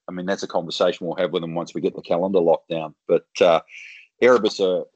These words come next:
uh, cr-, all jokes aside, right? And I know there's some colourful characters in there, but they are a top class outfit. They do a really good job. And I think if they wanted to run a wild card, that would sail through the commission and the board.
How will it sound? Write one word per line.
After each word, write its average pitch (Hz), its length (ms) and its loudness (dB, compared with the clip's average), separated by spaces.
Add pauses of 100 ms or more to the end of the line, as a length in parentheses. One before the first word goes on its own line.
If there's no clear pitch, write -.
uh, 92 220 -2
cr-, - 160 -6 (100)
all 160 160 0
jokes 113 300 0
aside, 90 500 -2
right? 101 260 -2
And 107 100 -10
I 104 120 -4
know 110 160 -4
there's 101 180 -6
some 85 140 -18 (100)
colourful 90 360 -8
characters 90 500 -8
in 85 100 -10
there, 85 140 -8
but 85 160 -10
they 101 180 4
are 95 220 4
a - 60 4
top - 260 0
class 82 400 2
outfit. 85 500 0 (320)
They 87 120 0
do 98 220 6
a 87 60 8
really 87 400 6
good 80 220 0
job. 85 460 2 (380)
And 92 140 -4
I 92 140 2
think 90 380 -4
if 85 220 -8
they 95 120 4
wanted 95 260 0
to 87 80 0
run 90 220 0
a 85 80 -2
wild 92 340 4
card, 113 340 0
that 82 140 2
would 80 160 -8
sail 85 420 0
through 85 200 -4
the 78 120 -6
commission 80 440 -10
and 78 100 -8
the 73 60 -8
board. 76 280 0